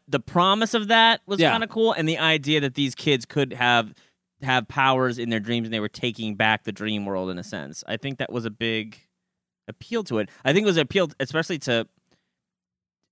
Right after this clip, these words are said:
Speaker 1: what I think with these films, too, is the secret audience of who was really watching it, which was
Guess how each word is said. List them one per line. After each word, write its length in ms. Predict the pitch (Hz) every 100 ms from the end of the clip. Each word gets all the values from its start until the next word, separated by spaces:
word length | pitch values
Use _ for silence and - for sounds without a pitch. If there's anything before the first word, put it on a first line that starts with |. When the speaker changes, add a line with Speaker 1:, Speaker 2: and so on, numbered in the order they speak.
| _ _ _ 147
Speaker 1:
what 160 | 156
I 100 | 170
think 240 | 160 170 -
with 160 | 151 147
these 200 | 160 151
films, 340 | - 127 120
too, 260 | - 135 120
is 180 | 127 117
the 100 | 123
secret 480 | - - 214 165 135
audience 680 | 110 107 104 95 101 - - _ _ _ _ _ _ _ _ _ -
of 140 | 117
who 120 | 117 120
was 160 | 113
really 200 | 113 113
watching 380 | 107 113 110 104
it, 120 | 98
which 180 | 101 -
was 380 | 110 104 98